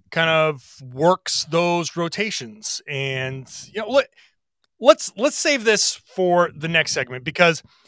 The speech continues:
um, one of the, one of my takes after the game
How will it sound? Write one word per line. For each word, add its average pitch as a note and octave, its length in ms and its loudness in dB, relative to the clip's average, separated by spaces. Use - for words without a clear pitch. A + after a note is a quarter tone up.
um, D#3 600 2
one A#3 320 6
of C4+ 80 4
the, G#3 100 -2
one G#3 240 4
of B3+ 60 2
my G#3 180 4
takes - 540 -2
after D#3 640 2
the D3 100 -8
game C3+ 580 2